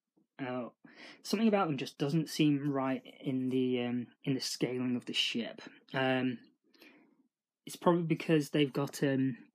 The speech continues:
the, the equipment access bays are s-, s-, uh, uh, four-by-four round stickered pieces, um, and they just don't kind of give you that sense of scale. It, the, the rest of the mandible looks far too big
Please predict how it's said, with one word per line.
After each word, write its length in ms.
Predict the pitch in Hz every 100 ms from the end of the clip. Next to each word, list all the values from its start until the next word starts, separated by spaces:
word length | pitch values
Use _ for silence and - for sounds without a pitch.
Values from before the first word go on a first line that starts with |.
| _ _ _ -
the, 320 | 143 139 135 - - -
the 100 | 143
equipment 640 | - 196 196 196 185 - - - -
access 340 | 170 - 160
bays 380 | - 143 139 131 -
are 300 | 131 123 123 -
s-, 220 | - - _ -
s-, 220 | - - - -
uh, 180 | 139 123 - _ - - _ _ _ _ _ _
uh, 160 | 131 120
four-by-four 640 | - 180 160 156 - 139 131
round 680 | 139 139 139 135 135 135 - 359
stickered 420 | - 139 - -
pieces, 480 | 147 - - - - _ - - - -
um, 460 | 143 135 131 135 135 -
and 100 | 147
they 100 | 151
just 220 | 147 147
don't 240 | 151 143 135
kind 200 | 151 135
of 100 | 120 -
give 220 | 147 135
you 120 | 135
that 200 | 135 127
sense 260 | - 131 127
of 80 | 131
scale. 640 | - - 135 127 120 110
It, 140 | 127 - 127
the, 160 | 131 - - _ -
the 120 | 135
rest 220 | 143 -
of 40 |
the 60 | 139
mandible 380 | 135 135 135 123
looks 160 | 120
far 280 | - 139 123
too 240 | - 143 127 -
big 280 | 120 120